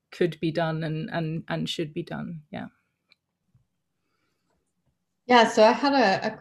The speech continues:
Speaker 2: question about the, I guess, the second blow, um, the Darwinian blow,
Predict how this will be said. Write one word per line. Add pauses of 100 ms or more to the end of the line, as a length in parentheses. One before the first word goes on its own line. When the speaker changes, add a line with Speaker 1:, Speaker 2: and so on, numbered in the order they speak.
Speaker 2:
question
about
the,
I
guess,
the
second
blow, (280)
um,
the
Darwinian
blow,